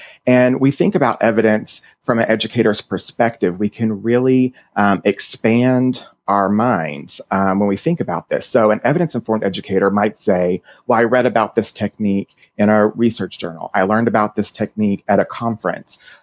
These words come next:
um, and I, and I saw how it worked in that space." Um, they might say, "I'm doing this because the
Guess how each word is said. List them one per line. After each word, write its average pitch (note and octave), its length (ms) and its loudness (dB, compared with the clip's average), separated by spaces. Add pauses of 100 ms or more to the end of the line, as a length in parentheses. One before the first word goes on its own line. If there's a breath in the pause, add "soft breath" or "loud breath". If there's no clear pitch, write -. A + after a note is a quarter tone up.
um, G2 240 0
and G2 160 2
I, F#2 200 0
and G#2+ 120 2
I F#2 100 0
saw A2+ 280 0
how A2 160 0
it G#2 140 -4
worked G#2 240 -2
in F#2+ 100 -6
that G#2+ 260 -4
space." - 500 -8 (300 soft breath)
Um, B2+ 160 2
they B2+ 80 2
might C#3 220 0
say, C3 140 2
"I'm A#2 120 0
doing B2+ 240 4
this A#2+ 160 0
because A2+ 360 -2
the G#2 160 0